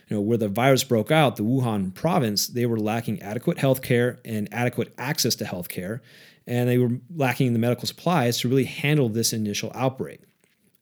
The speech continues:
China's efforts to ignore the threat and hope it would go away just blew up in their face and kind of blew up in all of our faces, which is why China had to,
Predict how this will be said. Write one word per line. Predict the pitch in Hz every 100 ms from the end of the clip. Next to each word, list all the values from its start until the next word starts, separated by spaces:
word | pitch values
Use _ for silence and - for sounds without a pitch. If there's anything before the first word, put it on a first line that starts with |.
| -
China's | - 151 147 139
efforts | 143 139 -
to | - - 120
ignore | 101 117 165 185
the |
threat | 131 120 110 104
and | 107
hope | 117 127
it |
would | 107 107
go | 123
away | 104 127 185 151 123
just | 117 - _ -
blew | 131 127
up | 123
in | 110
their | 87
face | - 127 69 - - - - _ -
and | 113 95
kind | - 120
of |
blew | 98 120
up | 110
in | 98
all | 87 139 131
of | 95
our | 80
faces, | 85 85 - - - _ - - - _ -
which | 123 123
is | 117
why | 101 123 135 135
China | 131 131
had | 113 123
to, | 117